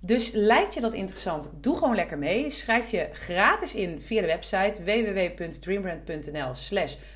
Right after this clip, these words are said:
launch streepje now streepje bootcamp of ga gewoon naar dreambrand punt N L en via de menubalk kun je er ook komen.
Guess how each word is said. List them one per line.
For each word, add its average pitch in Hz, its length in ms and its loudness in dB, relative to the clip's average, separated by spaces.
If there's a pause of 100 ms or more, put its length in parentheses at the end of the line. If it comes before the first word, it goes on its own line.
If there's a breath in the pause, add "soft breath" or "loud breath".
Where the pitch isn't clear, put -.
(120 loud breath)
launch 208 440 4
streepje 180 460 -2
now 160 320 -2
streepje 143 320 -6
bootcamp 190 420 -2
of - 100 -10
ga 170 180 0
gewoon 151 200 -4
naar 151 80 -8
dreambrand 175 440 -4
punt 147 260 -6
N 139 140 -2
L 123 100 -2 (320 loud breath)
en 165 240 -6
via 175 260 0
de 151 80 -4
menubalk 151 540 -2
kun 147 80 -4
je 139 60 -4
er 147 80 0
ook 247 160 4
komen. 320 320 6